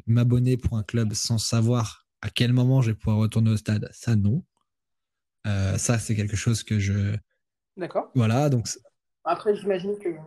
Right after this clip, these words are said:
Speaker 2: J'imagine que les clubs se
Speaker 1: Bien sûr, mais pour
Speaker 2: sortiraient pas
Speaker 1: l'instant,
Speaker 2: de,
Speaker 1: je crois qu'il y a déjà
Speaker 2: d'abonnement.
Speaker 1: des campagnes
Speaker 2: Enfin,
Speaker 1: qui
Speaker 2: je pense
Speaker 1: sont,
Speaker 2: pas.
Speaker 1: euh, qui sont en cours de lancement à ce niveau-là, sur certains clubs, il me semble,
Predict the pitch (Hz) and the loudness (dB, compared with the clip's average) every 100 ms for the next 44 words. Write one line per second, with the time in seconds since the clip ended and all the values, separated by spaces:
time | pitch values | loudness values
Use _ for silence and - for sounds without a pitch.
0 | - _ _ _ _ _ _ 180 190 220 | -20 _ _ _ _ _ _ -4 -4 -4
1 | - - 151 131 127 127 123 139 143 - | 0 2 6 6 6 6 6 6 2 0
2 | 185 202 196 123 208 127 202 196 185 - | 0 4 4 4 4 4 4 4 4 4
3 | 139 123 117 135 131 110 117 135 135 120 | 2 2 4 4 2 2 0 2 2 2
4 | 110 - - 117 110 107 101 104 - 110 | -4 -6 -2 0 2 2 0 -4 -4 0
5 | 110 - 123 117 107 107 - 127 123 104 | -2 0 2 2 2 0 0 2 2 0
6 | - 113 104 107 127 - 104 107 - 101 | 0 0 2 2 0 -2 -4 -4 -2 -4
7 | 90 - 120 151 110 110 - 107 143 | -2 -2 0 2 2 2 0 0 -2